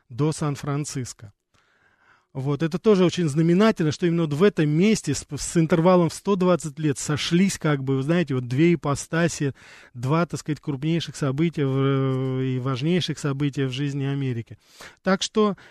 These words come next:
это, ещё раз хочу повторить, это достаточно символично. Американцы любят свои дороги, огромное количество фильмов. Я думаю, что, к, уважаемые радиослушатели, вы, эм,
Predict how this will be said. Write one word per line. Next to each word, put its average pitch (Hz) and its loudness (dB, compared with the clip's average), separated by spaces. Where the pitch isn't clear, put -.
это, 226 4
ещё 233 2
раз 220 2
хочу 190 -4
повторить, 208 0
это 180 0
достаточно 170 0
символично. 170 0
Американцы 170 2
любят 180 2
свои 165 2
дороги, 151 0
огромное 208 2
количество 175 0
фильмов. 143 -4
Я 190 2
думаю, 220 2
что, 202 0
к, - -8
уважаемые 180 2
радиослушатели, 170 0
вы, 165 2
эм, 151 0